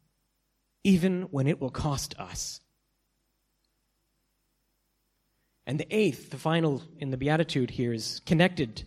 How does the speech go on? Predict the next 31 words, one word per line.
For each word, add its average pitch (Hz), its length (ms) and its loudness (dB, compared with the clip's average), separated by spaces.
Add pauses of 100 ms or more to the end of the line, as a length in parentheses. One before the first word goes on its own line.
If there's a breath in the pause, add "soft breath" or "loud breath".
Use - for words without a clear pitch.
to 135 60 -8
the 120 100 -4
seventh. 123 380 0
It's - 160 -10
very 139 220 0
similar. 131 440 2 (2750)
And 151 120 2
it 160 60 0
reminds 190 460 6
us 165 260 6
of 143 220 -6
when 202 160 8
we 233 100 6
read 190 260 4
Matthew, 139 520 -2 (840)
we 139 100 -2
can 135 160 0
think 185 280 4
of 135 280 2 (680)
two 214 180 4
different 175 320 4
kinds 147 320 2
of 127 220 -2 (420)
historical 139 640 2
context. - 840 -4 (180 soft breath)
That 175 140 6
is, 180 140 4 (160 loud breath)
we 208 100 10
can 202 140 8
imagine 233 440 6
Jesus 160 500 8